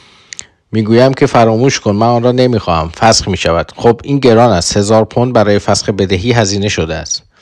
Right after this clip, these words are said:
وقتی کسی در حق ما گناه می‌کند، برای ما هزینه دارد که بگوییم تو را می‌بخشم. نه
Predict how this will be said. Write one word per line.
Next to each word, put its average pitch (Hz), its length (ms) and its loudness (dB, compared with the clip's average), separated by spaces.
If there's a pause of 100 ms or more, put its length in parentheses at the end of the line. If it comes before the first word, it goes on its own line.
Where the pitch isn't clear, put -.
(920)
وقتی 135 240 0
کسی 143 300 2
در 117 160 4
حق 127 320 2
ما 123 260 2
گناه 98 360 0
می‌کند، 98 500 -4 (1300)
برای 113 320 4
ما 139 120 4
هزینه 107 480 2
دارد 85 340 -2
که 92 120 -6
بگوییم 87 580 -4
تو 95 120 -2
را 92 100 0
می‌بخشم. 85 760 -4 (220)
نه 98 120 -2